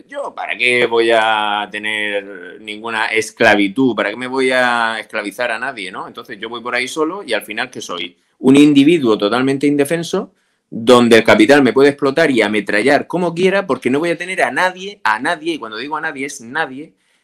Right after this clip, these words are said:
que me pueda ayudar. Porque está muy bonito eso sí, ¿no? Lo, lo de decir, "Bueno, pues no tenemos hijos". Yo, yo por, yo tengo treinta y ocho años, voy a cumplir treinta y nueve y no tengo hijos. Pero sé que en un futuro, si no tengo hijos,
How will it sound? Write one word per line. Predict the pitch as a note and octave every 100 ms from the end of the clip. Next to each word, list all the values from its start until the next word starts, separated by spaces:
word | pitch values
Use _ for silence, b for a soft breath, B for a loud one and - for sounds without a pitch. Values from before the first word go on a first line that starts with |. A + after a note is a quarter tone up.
| _
que | - B2+
me | A2
pueda | C3 B2+
ayudar. | F#2+ F#2 F#2 - _ _ _ _
Porque | C3 B2+ C3 A#2+ A#2+
está | A#2+ A2+
muy | D#3 F#3
bonito | E3+ E3 C#3+
eso | C#3 A#2+
sí, | D3 D3
¿no? | B2 G3 -
Lo, | A#2
lo | G2+ A2+ A2
de | G#2
decir, | G2 G#2+
"Bueno, | B2+ C3
pues | G2
no | G#2+
tenemos | A#2+ C3+ G#2
hijos". | C3 C3+
Yo, | G2+ - _
yo | F#2+ G#2+
por, | A#2 - _
yo | G2 F#2 E2+ G#2 B2+
tengo | B2+ G#2 G#2
treinta | G2+ G2 F#2 F#2
y |
ocho | G#2+ A2 A2+
años, | B2 D3+
voy | A2+
a |
cumplir | G#2 G#2
treinta | G#2 A2 G#2
y | A2+
nueve | B2
y | D3+
no | G#2+
tengo | G2 G2+
hijos. | F3+ F#3 - _ _ _ _ _ -
Pero | A#2+ G#2+ -
sé | - - C#3+
que | D3
en | C3+
un | D#3
futuro, | E3 F3 E3+ F3+ F3+ G#3+ _ _ _ _
si | _ - A#2+
no | B2
tengo | C#3 E3 E3
hijos, | F3 F#3 E3 G#3 -